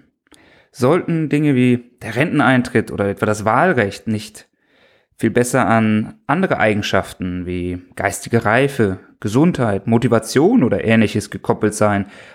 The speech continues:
als an das kalendarische Alter, für das wir nichts können und das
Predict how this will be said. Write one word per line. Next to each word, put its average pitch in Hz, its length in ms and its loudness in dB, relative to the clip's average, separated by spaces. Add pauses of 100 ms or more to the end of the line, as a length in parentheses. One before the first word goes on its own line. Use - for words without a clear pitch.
(120)
als 120 160 -2
an 120 80 2
das - 400 -4
kalendarische 143 720 0
Alter, 127 420 2 (720)
für - 140 -2
das 127 180 0
wir 131 60 2
nichts - 240 -2
können 196 400 0
und 113 180 -4
das - 320 -4